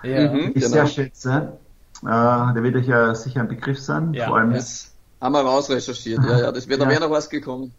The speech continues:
Speaker 3: Und das war, er war auch mein Zimmerpartner, ja. Aber ich hab mich mit allen gut verstanden und ich hab mich gut verständigen können. Ich hab, wie gesagt, die Sprache sehr schnell gelernt, es hat mir auch viel Spaß gemacht und das war sehr wichtig. Und meistens haben sie halt, glaub ich, Miki zu mir gesagt.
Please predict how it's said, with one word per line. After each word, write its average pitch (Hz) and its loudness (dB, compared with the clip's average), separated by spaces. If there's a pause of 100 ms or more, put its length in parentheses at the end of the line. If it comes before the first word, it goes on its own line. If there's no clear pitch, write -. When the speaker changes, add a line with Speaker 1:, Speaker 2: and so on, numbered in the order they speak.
(240)
Speaker 3:
Und 147 0
das 170 2
war, 175 -2
er 165 4
war 185 4
auch 185 -6
mein 180 -4
Zimmerpartner, 131 -10
ja. 117 -6
Aber 139 -2
ich 160 -2
hab 180 -2
mich 208 -2
mit 196 -2
allen 170 0
gut 190 -6
verstanden 156 -6
und 156 -4
ich 156 -2
hab 160 -2
mich 165 -4
gut 175 -6
verständigen 160 -4
können. 156 0
Ich 156 2
hab, 143 -2
wie 147 -4
gesagt, - -6
die 147 -4
Sprache 123 0
sehr 151 0
schnell 135 0
gelernt, 135 2
es 139 -2
hat 139 2
mir 139 2
auch 131 -2
viel 151 -4
Spaß 113 -4
gemacht 131 0
und 135 -2
das 123 -2
war 123 4
sehr 131 -2
wichtig. 131 -8 (1000)
Und 131 2
meistens 113 0
haben 123 2
sie 117 0
halt, 113 0
glaub 113 0
ich, 110 2
Miki 113 -2
zu 117 -4
mir 107 0
gesagt. 104 -4